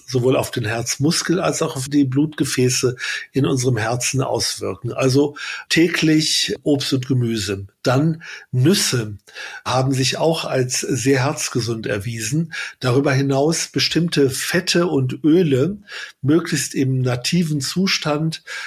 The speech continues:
Viele aktuelle Studien zeigen, dass, äh, bereits geringe Mengen kaltgepressten Olivenöls beispielsweise sich sehr herzgesund auswirken. Des Weiteren die sogenannten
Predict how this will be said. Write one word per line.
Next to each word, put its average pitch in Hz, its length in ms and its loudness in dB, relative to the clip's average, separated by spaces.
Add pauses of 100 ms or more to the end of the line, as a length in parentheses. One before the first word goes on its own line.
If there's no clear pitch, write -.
(180)
Viele 156 800 4
aktuelle 151 540 -2
Studien 143 460 0
zeigen, 139 540 0
dass, 135 360 -2
äh, 156 140 -2
bereits 123 520 -2
geringe 143 380 2
Mengen 151 540 2 (460)
kaltgepressten 147 960 0
Olivenöls 156 1160 2
beispielsweise 127 1120 0 (260)
sich - 280 -4
sehr 139 240 4
herzgesund 135 640 0
auswirken. 127 880 0 (360)
Des 127 300 2
Weiteren 135 420 2
die 127 80 2
sogenannten 123 520 -2